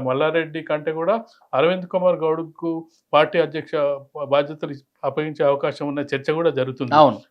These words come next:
Speaker 1: ఆ, నన్నూరి నర్సిరెడ్డి లాంటి కొంతమంది ఇప్పటికీ పార్టీని పట్టుకొని వాళ్ళు వేలాడుతున్నారు.
Speaker 2: Hmm.
Speaker 1: వాళ్ళకు ఒక అవకాశం అంటే ఇప్పుడు ఈ పదేళ్ల కాలం తెరమరుగైనప్పటికీ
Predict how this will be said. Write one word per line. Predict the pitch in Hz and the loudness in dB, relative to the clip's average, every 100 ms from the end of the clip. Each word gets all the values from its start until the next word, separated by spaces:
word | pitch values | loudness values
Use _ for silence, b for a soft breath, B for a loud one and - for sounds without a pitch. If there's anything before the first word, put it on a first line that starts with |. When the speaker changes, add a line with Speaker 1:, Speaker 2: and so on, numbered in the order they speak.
| - | -6
Speaker 1:
ఆ, | 139 139 | -2 0
నన్నూరి | 143 151 165 165 147 | 0 0 0 -2 0
నర్సిరెడ్డి | 143 - 151 139 | -2 -2 -6 -4
లాంటి | 139 143 156 | -4 -4 -4
కొంతమంది | 151 156 175 180 190 180 b b - | -4 0 4 4 4 -2 b b -8
ఇప్పటికీ | 165 240 247 226 | 8 8 8 2
పార్టీని | 214 170 175 196 | 2 2 2 -2
పట్టుకొని | 170 156 - 170 175 | -2 -2 -2 -2 -2
వాళ్ళు | 147 147 143 | 0 0 2
వేలాడుతున్నారు. | 139 165 180 180 139 107 113 - | 4 6 4 2 -4 -6 -8 -6
Speaker 2:
Hmm. | 156 127 | -4 4
Speaker 1:
వాళ్ళకు | 185 226 226 | 4 4 2
ఒక | 208 | 0
అవకాశం | 190 214 220 - | 0 4 2 2
అంటే | 143 175 | -4 -2
ఇప్పుడు | 190 - 214 226 220 b _ - | -4 -2 0 0 -2 b _ -8
ఈ | 151 180 | -2 0
పదేళ్ల | 175 156 180 202 196 | 2 4 4 0 -2
కాలం | 185 175 180 - | 0 0 -2 0
తెరమరుగైనప్పటికీ | 135 139 170 170 170 160 156 156 147 160 156 196 | 0 2 0 -2 -4 -4 -4 -4 -4 -4 -4 -8